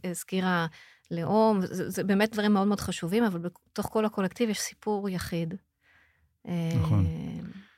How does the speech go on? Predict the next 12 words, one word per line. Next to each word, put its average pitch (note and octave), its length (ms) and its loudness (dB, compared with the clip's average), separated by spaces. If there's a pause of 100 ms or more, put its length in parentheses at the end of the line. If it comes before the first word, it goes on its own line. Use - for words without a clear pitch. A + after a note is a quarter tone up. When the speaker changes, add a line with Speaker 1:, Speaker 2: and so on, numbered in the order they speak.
(280)
Speaker 2:
כמה, E3+ 500 8
כמה C#3+ 200 8
משפחות G#2+ 520 4
את, - 240 -6
אה, G2+ 60 8
מייצגת G2 520 4
עכשיו? G#2 280 -6 (460)
Speaker 1:
היום, F3+ 560 0
אה, E3+ 240 -2
מעל E3+ 260 -4
ארבעים E3+ 280 -6
משפחות. - 600 -8